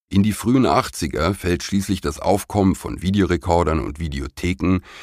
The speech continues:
denen die Pornobranche ungefähr genauso viel zu verdanken hat wie der Profi-Football dem Fernsehen.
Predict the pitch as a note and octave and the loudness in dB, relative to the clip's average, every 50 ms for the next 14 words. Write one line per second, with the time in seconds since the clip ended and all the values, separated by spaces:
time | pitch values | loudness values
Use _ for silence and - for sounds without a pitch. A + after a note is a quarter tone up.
0 | - - - _ - F#2 G2 G2+ G2 G2 F#2+ - G#2 A2 C3 C3 A2+ G2+ - D2+ | -20 -20 -10 _ 2 4 4 6 4 4 2 4 4 4 6 6 4 4 4 2
1 | F2+ F2+ F#2 E2+ D#2+ E2+ - G#2+ B2 C3 A#2+ F#2+ G#2+ G2+ F#2+ F2+ F2 F2 F#2 G2+ | 2 2 2 2 0 -2 0 2 2 2 2 2 0 0 2 4 4 4 4 4
2 | G#2+ G#2+ G#2 G2 - - G#2 G2 - - D#2+ - F2 - - E2 E2 D#2+ - - | 2 2 0 -4 -2 0 -2 -2 -2 -4 -6 -6 -6 -4 -2 -2 -2 -2 -4 -6
3 | E2 D#2 D#2+ D#2 D2+ - - - B1+ B1+ B1+ - - - - F2 E2+ - - D#2 | -6 -2 -2 -2 -2 -4 -8 -8 -8 -6 -8 -8 -8 -4 -2 -2 -2 -2 -4 -6
4 | D2 - - F#2 D#2 - _ - D#2 D#2+ C#2+ D2 - _ _ - D2 D2 D2 D2+ | -6 -4 -4 -4 -4 -2 _ -2 0 0 -2 -4 -8 _ _ -6 -4 -4 -4 -4
5 | - - - C#2 C#2 - - - - - - - - - - | -6 -8 -8 -8 -8 -8 -10 -12 -14 -16 -16 -14 -14 -16 -18